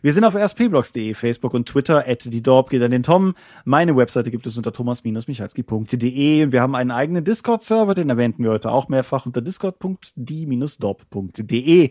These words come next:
Und wir veranstalten zumindest in der Theorie die Drakon, die kleine und sympathische Pen Paper Convention in der Eifel, das nächste Mal, wenn's geht. Und möglich wird das alles durch eure milden Spenden auf Patreon. Paywalls haben wir keine und wird es niemals geben. Die Infos dazu warten auf patreon dot com slash die dorp.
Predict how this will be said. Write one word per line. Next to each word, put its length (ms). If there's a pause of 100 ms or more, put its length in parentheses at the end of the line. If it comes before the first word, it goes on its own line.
Und 80
wir 100
veranstalten 560
zumindest 400
in 80
der 80
Theorie 300
die 100
Drakon, 380
die 60
kleine 260
und 60
sympathische 420
Pen 160
Paper 220
Convention 400
in 40
der 140
Eifel, 260
das 160
nächste 340
Mal, 840 (100)
wenn's 160
geht. 220 (160)
Und 140
möglich 220
wird 140
das 80
alles 200
durch 120
eure 160
milden 220
Spenden 480
auf 260
Patreon. 540
Paywalls 360
haben 120
wir 80
keine 280
und 100
wird 140
es 120
niemals 260
geben. 460
Die 220
Infos 420
dazu 360
warten 320
auf 200
patreon 260
dot 140
com 240
slash 720
die 160
dorp. 360